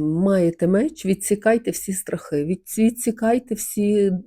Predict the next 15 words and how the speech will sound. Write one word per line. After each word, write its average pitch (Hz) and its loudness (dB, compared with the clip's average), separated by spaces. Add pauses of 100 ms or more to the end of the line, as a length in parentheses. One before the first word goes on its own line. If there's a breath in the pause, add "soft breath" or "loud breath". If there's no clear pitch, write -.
(300)
дияволів, 156 0
всі 220 0
такі 180 -8
диявольські 190 -2
пропозиції, 190 -4
все 190 -2
слизьке, 180 -4
все 196 -6
незрозуміле, 180 -2
все, - -4
що 226 -4
вам 196 2
не 180 0
подобається. - -6 (1120)
От 240 2